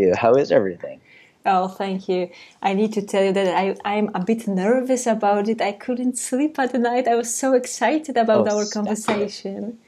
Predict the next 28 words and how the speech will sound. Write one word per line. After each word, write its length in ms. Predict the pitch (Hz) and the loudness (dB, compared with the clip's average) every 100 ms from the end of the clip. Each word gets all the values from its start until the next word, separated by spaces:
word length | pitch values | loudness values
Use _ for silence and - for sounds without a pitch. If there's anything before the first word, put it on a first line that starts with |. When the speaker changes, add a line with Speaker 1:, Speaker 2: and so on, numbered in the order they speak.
| _ - | _ 4
Speaker 1:
Are 60 | |
you 120 | 127 151 | 6 6
Speaker 2:
Really? 120 | 151 | 4
Speaker 1:
serious? 500 | 147 147 - 466 - | 4 4 2 -2 -4
Speaker 2:
Yes, 460 | 311 - 330 - - | 0 2 4 2 2
I 100 | 294 | 2
am. 380 | 359 392 359 202 - - 247 233 247 - - - | 2 2 0 -2 -4 0 0 2 0 -2 -12 -6
<laughs> 400 | 277 - - - | -6 -6 -14 2
Speaker 1:
There's 220 | 117 107 | 2 4
nothing 320 | 110 104 101 | 2 2 2
to 60 | 98 | 0
be 80 | 95 | 2
nervous. 320 | 92 - 117 | 2 2 2
It's 60 | |
gonna 140 | - 110 | 2 2
be 100 | 98 | 2
fun. 300 | - 67 - | 0 -4 -2
We're 120 | - 110 | 0 2
gonna 120 | 107 | 4
have 160 | 104 95 | 2 2
a 40 | |
Speaker 2:
Yeah. 60 | 92 | 2
Speaker 1:
blast. 300 | 90 90 - | 2 2 -6
It's 100 | 92 | -10
gonna 160 | - 98 | -4 -2
be 80 | 92 | -2
fun. 400 | - 92 80 80 | 0 -2 -2 -8
So, 340 | - 92 69 | 2 2 2